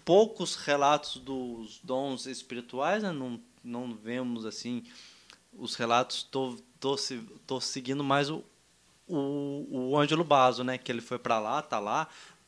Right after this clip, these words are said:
a Carol, esposa dele, também tem noticiado ba-, bastante coisa aqui pra gente, e é interessante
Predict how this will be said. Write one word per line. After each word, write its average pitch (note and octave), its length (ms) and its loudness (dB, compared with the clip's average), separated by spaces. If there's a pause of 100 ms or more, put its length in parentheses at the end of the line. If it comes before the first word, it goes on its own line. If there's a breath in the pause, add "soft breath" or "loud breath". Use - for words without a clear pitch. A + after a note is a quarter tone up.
a B2 80 0
Carol, B2 720 4 (320 soft breath)
esposa B2 420 -2
dele, A#2 260 -2
também B2 340 -4
tem A#2+ 360 -10 (240)
noticiado C3 840 0
ba-, B2+ 120 2
bastante - 720 -2
coisa A#2 320 -4
aqui - 120 -16
pra G#2+ 160 -4
gente, A#2 440 -6 (600 loud breath)
e A#2+ 160 0
é C3+ 100 4
interessante D#3 840 2